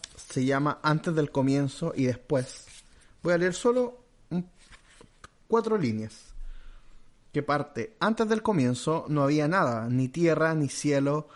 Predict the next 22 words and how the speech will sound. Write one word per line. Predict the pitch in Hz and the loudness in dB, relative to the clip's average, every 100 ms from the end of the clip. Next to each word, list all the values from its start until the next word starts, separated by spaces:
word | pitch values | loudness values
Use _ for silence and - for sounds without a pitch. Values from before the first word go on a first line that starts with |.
| - _ _ | -20 _ _
ni | 135 | -2
estrellas, | 131 - 147 151 147 147 147 - _ _ - | -2 -6 -2 0 2 0 -4 -10 _ _ -6
ni | 147 | -6
firmamento, | - 147 135 131 139 143 - 143 151 - _ - | -2 0 0 0 0 -2 -6 -6 -6 -12 _ -16
sino | - 151 143 143 | -6 -2 0 2
únicamente | 160 185 175 143 127 127 - 135 - | 0 0 0 2 0 -2 -2 -4 -2
un | 127 127 | 0 2
mundo | 135 139 139 | 0 0 0
nebuloso, | 135 127 120 131 135 - 143 - - - _ _ | 2 0 2 0 0 -4 -6 -8 -20 -20 _ _
impreciso | 135 131 127 - 131 - | -4 -2 -4 -4 -4 0
y | 151 | 2
amorfo, | 147 180 170 - - - _ _ _ _ _ | 4 4 2 -2 -14 -18 _ _ _ _ _
y | 135 139 | -2 2
un | 151 | 2
mundo | 165 180 165 | 2 2 2
de | 160 | 2
fuego | 135 - 180 117 80 - _ _ - | 0 2 2 2 -6 -18 _ _ -6
que | - 143 | 0 2
no | 143 | 2
dejaba | 127 - 135 135 135 143 _ _ _ - _ _ - | 0 0 0 0 -2 -6 _ _ _ -20 _ _ -12
de | 123 147 | -2 0
arder". | 160 139 - - | 2 0 -6 -10